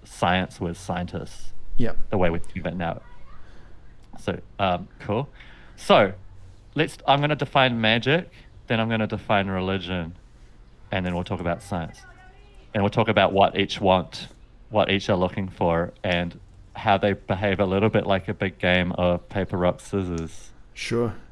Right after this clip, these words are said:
Speaker 1: Okay, so the way I'm defining magic, my favorite definition wa-, is one by Dion Fortune.
Speaker 2: Mm.
Speaker 1: And she adapted hers from Aleister Crowley, I believe, but I slightly prefer, prefer hers.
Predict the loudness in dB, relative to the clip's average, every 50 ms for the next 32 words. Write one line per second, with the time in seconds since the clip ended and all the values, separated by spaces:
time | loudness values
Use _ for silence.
0 | -20 -20 -20 -20 -20 -20 -20 -20 -20 -20 -20 -10 -4 -2 -2 -2 0 2 6 6
1 | 8 8 8 8 8 8 8 6 6 4 2 4 4 4 4 4 2 2 4 4
2 | 4 4 2 2 0 0 0 -2 -6 -12 -16 -16 -16 -16 -18 -18 -18 -20 -14 -2
3 | 2 2 4 4 6 4 4 4 2 2 0 0 0 0 0 0 0 0 0 -2
4 | -2 -2 -2 -4 -8 -12 -18 -20 -12 -4 0 0 0 0 0 -2 0 0 0 0
5 | -2 -4 -8 -6 0 2 2 2 4 4 2 2 2 0 0 0 2 2 2 2
6 | 0 -2 -6 -8 -12 -10 -4 0 0 0 0 -2 -4 -2 -2 0 0 0 -2 -4
7 | -6 -10 -16 -20 -20 -20 -12 -6 -4 -4 -4 -4 -6 -10 -14 -18 -20 -20 -20 -20
8 | -20 -20 -20 -20 -20 -20 -20 -20 -6 0 0 0 0 2 2 2 4 4 4 2
9 | 0 2 2 0 2 2 2 2 2 2 -2 -4 0 0 2 2 2 2 0 0
10 | 0 -4 -6 -8 -4 -2 0 0 0 2 0 0 0 0 -2 -2 -2 -4 -4 -4
11 | -4 -6 -4 -4 -6 -6 -4 -4 -4 -4 -4 -8 -10 -8 -4 -4 -4 -4 -6 -8
12 | -12 -16 -14 -12 -12 -6 -4 -2 -2 0 0 0 0 0 -2 -6